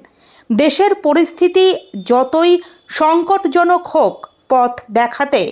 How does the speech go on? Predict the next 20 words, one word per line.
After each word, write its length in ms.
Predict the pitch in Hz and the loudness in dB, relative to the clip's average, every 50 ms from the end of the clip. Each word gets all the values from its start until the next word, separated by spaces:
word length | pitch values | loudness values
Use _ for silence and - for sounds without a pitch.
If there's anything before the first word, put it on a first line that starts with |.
| - - - _ _ _ - | -10 -16 -20 _ _ _ -4
পারে 220 | 254 240 226 226 233 | -2 0 2 2 2
শুধু 360 | 233 - - 262 220 - 302 330 339 330 - - - _ _ 214 175 | 0 -2 -4 -6 -4 -2 0 0 0 -2 -4 -10 -20 _ _ -10 -10
ভারতীয় 640 | 170 - - 226 247 240 277 277 285 285 285 294 302 302 294 302 - _ _ _ | -8 -6 -4 -2 0 0 0 0 0 0 2 2 2 0 -2 -4 -8 _ _ _
সংবিধানই। 800 | - - - 262 247 226 214 226 208 - - 226 196 190 175 - - _ _ _ _ _ _ _ _ - | -10 -4 -2 0 0 0 0 -2 -2 -2 -2 -2 -2 -4 -6 -8 -12 _ _ _ _ _ _ _ _ -2
মুখ্যমন্ত্রী 640 | 254 285 330 330 - 370 392 415 427 403 - - 403 381 | 0 0 0 0 -2 -2 0 0 0 0 0 0 0 0
বলেন, 340 | 285 269 277 294 320 359 370 359 - - _ _ _ - | 2 2 2 2 2 0 -2 -4 -8 -12 _ _ _ -12
সংবিধানের 760 | - - 302 302 311 320 302 359 - 330 277 320 349 359 - - | -6 -2 0 0 2 2 2 2 2 0 0 0 0 0 0 0
ওপর 320 | - 247 247 254 302 311 311 294 226 | 0 -2 0 0 0 0 0 0 2
নির্ভর 420 | 233 240 247 226 220 202 254 285 277 | 2 2 0 0 -2 -2 -4 -4 -2
করেই 340 | 277 285 285 269 233 180 - - - - - - - _ - | -2 0 2 2 2 0 -2 -8 -16 -20 -20 -20 -14 _ -2
দেশের 340 | 196 254 247 254 294 262 240 | 0 0 2 2 0 0 0
গণতন্ত্রকে 840 | 208 220 233 254 269 302 294 320 320 311 294 339 339 320 330 339 339 349 339 - - _ _ _ _ _ | 0 0 0 0 0 0 0 0 -2 0 0 -2 -2 -2 0 0 0 0 -2 -4 -8 _ _ _ _ _
বাঁচাতে 480 | 208 226 247 262 247 - 240 208 - 202 | -2 0 0 0 0 -2 -4 -2 -2 -2
হবে। 300 | 185 208 202 185 190 160 - - _ _ _ _ _ - | -2 -2 -2 -2 -2 -4 -4 -8 _ _ _ _ _ -2
এই 140 | 220 226 226 226 - | 0 0 0 0 0
প্রসঙ্গে 520 | 254 247 247 - 302 311 294 285 320 320 339 339 339 - - - _ _ | -2 -2 0 0 0 0 0 2 0 0 -2 -2 -6 -12 -20 -20 _ _
তিনি 220 | - 277 277 294 294 285 - - | 0 2 2 2 2 0 0 0
সরাসরি 600 | 330 320 330 349 370 370 - - 370 285 214 180 175 - - - - _ _ _ - | 0 2 2 2 0 0 0 0 0 0 0 -2 -4 -10 -18 -20 -20 _ _ _ 0
কেন্দ্রীয় 460 | 285 285 277 269 269 285 302 311 330 330 - - 196 190 | 2 4 4 4 4 2 2 2 2 0 -2 -4 -4 -2
বিজেপি 500 | 226 277 277 247 349 370 381 370 381 370 | 0 0 2 2 2 0 2 4 4 4